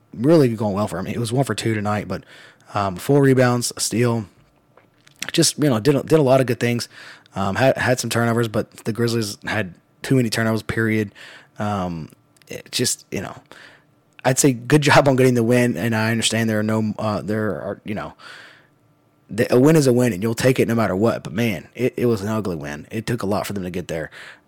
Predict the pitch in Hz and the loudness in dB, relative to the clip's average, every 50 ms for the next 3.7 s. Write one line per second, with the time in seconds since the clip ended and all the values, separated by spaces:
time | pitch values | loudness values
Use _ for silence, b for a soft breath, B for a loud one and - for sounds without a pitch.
0 | B - 80 71 67 67 67 65 60 - - _ _ _ _ _ _ - 98 - | B -8 -8 -8 -8 -10 -10 -12 -14 -18 -20 _ _ _ _ _ _ -14 -14 -14
1 | _ - - - - _ - - 92 107 110 110 101 98 - - 120 123 123 120 | _ -16 -18 -18 -18 _ -10 -6 -4 -4 -2 -4 -4 -4 -4 -2 0 0 0 0
2 | - 131 127 - - 151 139 - - 135 135 123 - 143 - - - _ _ _ | 0 -2 -2 0 2 2 2 2 0 0 0 0 0 0 -2 -4 -6 _ _ _
3 | _ - 139 - - 90 - - _ _ _ - 82 | _ -6 -6 -6 -6 -8 -12 -12 _ _ _ -12 -12